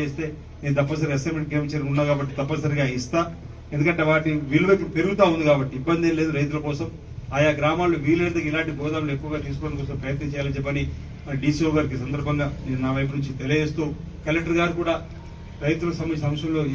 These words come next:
ఎంత దాకైనా ఏ విషయాలైనా మనము రాజీ పడకుండా ముందుకు పోదాం అన్నమాట అన్నాడు కాబట్టి రాబో రోజుల్లో వీలైనంత తొందరగా వారం పది రోజులు ఒక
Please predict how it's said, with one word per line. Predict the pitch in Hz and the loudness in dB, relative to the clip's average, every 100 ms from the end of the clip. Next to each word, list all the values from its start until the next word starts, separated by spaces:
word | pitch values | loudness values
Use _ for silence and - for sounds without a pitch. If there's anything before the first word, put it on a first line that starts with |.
| 139 | 0
ఎంత | 156 156 | 2 2
దాకైనా | 151 156 156 147 135 | 2 2 2 0 0
ఏ | 147 | 0
విషయాలైనా | 151 151 156 151 143 | 0 0 0 0 0
మనము | 139 143 - - - 139 | -2 -4 -6 -12 -8 2
రాజీ | 156 165 160 | 4 4 2
పడకుండా | 156 156 156 151 | 0 0 -4 -4
ముందుకు | 139 160 160 | -4 -4 -4
పోదాం | 156 151 | -2 0
అన్నమాట | 147 143 139 | 0 -2 -2
అన్నాడు | 139 143 | -2 0
కాబట్టి | 143 139 147 143 - - - - - | 0 0 -2 -4 -4 -12 -16 -16 -2
రాబో | 139 180 185 170 | 2 4 4 2
రోజుల్లో | 160 165 143 | 2 2 2
వీలైనంత | 160 156 156 | 0 0 -2
తొందరగా | 147 151 151 | -2 0 0
వారం | 143 151 143 | 2 0 0
పది | 143 | 0
రోజులు | 143 151 | 0 0
ఒక | 135 | -2